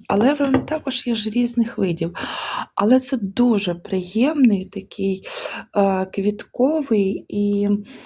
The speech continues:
м, такий ніжний, не, е, насичений, бо в мене був, е, червоненький, то той мені, звісно, трошки,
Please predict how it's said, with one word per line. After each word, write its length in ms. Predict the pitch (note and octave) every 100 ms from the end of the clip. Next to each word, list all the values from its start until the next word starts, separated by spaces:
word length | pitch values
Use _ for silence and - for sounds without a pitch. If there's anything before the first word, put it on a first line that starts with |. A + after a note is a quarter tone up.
| A3 G#3 -
м, 440 | G3+ G3 F#3+ - -
такий 340 | G#3 G#3 A3 G3+ - - G#3 G#3
ніжний, 920 | A#3 C4+ C4+ G#3+ F#3+ F#3 F3 E3+ F3 -
не, 720 | G#3 A3+ B3+ C4 C4 B3+ B3
е, 40 | A#3 A#3+ A#3 A#3
насичений, 640 | A3+ A#3+ - A3+ G3 F#3+
бо 160 | F3 G#3
в 40 |
мене 240 | G#3+ A3+ G#3+
був, 200 | G#3 G#3 _ G#3
е, 100 | G3+
червоненький, 760 | - A3 A3+ A#3+ D#4 C#4+ G#3
то 120 | G#3
той 280 | G#3 A#3+ B3
мені, 280 | B3+ - - A#3
звісно, 380 | A#3 A3 -
трошки, 440 | A#3 - - -